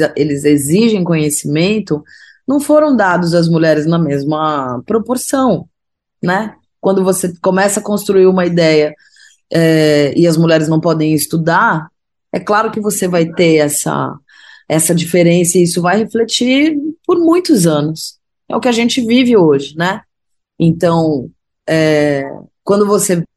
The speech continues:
quando a gente consegue trazer esse equilíbrio, pelo menos pensar sobre ele,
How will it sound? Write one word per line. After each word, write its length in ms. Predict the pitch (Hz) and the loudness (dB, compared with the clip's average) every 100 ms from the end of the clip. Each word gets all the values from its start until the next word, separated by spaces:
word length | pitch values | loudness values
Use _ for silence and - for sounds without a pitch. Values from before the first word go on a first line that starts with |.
| - 156 | -18 -8
quando 160 | 185 180 | -2 0
a 20 | |
gente 180 | 180 170 | -2 -4
consegue 440 | 165 165 175 165 | -4 -2 -2 -2
trazer 420 | 160 151 143 196 | -2 0 2 2
esse 180 | 202 - | 2 -2
equilíbrio, 760 | 160 - 160 220 170 - 165 147 | -6 -2 0 0 -2 -2 -2 0
pelo 180 | 170 165 | 0 0
menos 260 | 175 170 | 0 -2
pensar 580 | - 170 165 - 196 226 | -4 -4 -4 -4 -2 -2
sobre 320 | - 185 170 | -2 -4 -2
ele, 340 | 170 214 214 | 2 2 0